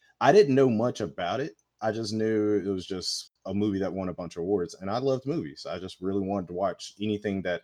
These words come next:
got awards 'cause I figured that must be good cinema. Now, fast forward, when I went to college, that was my first year to finally watch movies that my parents didn't let me watch. This list does include things like Fight Club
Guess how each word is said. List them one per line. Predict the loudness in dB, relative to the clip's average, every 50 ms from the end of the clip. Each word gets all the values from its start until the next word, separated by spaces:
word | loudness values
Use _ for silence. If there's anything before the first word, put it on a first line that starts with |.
| _ _ -6
got | -4 -4 -4 -6 -10
awards | -10 -6 -2 -2 -2 -2 -4 -8 -12 -10
'cause | -8 -6 -6
I | -6 -6
figured | -6 -4 -4 -4 -4 -6
that | -8 -12 -12
must | -12 -14 -14
be | -16 -14
good | -14 -14 -12 -8
cinema. | -6 -4 -4 -4 -4 -6 -10 _ _ _ _ _ -4 -2
Now, | 0 2 2 0 0
fast | 4 4 4 4 4 2
forward, | 4 6 6 6 4 2 -2 -6 _ _ _
when | -2 0 2 4
I |
went | 4 4 2 0
to | -4 -4
college, | 0 2 4 6 4 4 2 2 -6 -10 -8 -2
that | 2 2 2 2 2
was | 0 -2 -2 -2 -2
my | 0 -2 -2 -2
first | 0 0 0 0 0 -2
year | -2 0 0
to | 0 -2
finally | -2 -6 -6 -4 -2 0 0 2 2 2 2 0 0 0 0 0 -2 -2 -4 -6 _ -4
watch | 2 4 4 4 4 2 0 -4 -10 -14 -14 -14 _ _ -6
movies | 0 2 2 2 2 2 0 0
that | 0 -2 -4
my | -4
parents | -4 -4 -2 -4 -2 -4
didn't | -4 -6 -4 -4
let | -6 -8
me | -8
watch. | -8 -8 -8 -10 -10 -12 -16 -18 -18 _ -4
This | 0 0 0 2 6
list | 6 6 6 6 2 0
does | 2 2 2 2 0
include | -4 -2 0 0 2 2 2 0 0
things | 0 0 0 0 -2
like | -4 -6 -6 -6
Fight | -2 -2 -2 -2 -2 -4
Club | -2 -2 0 0 0 -2 -2 -4 -6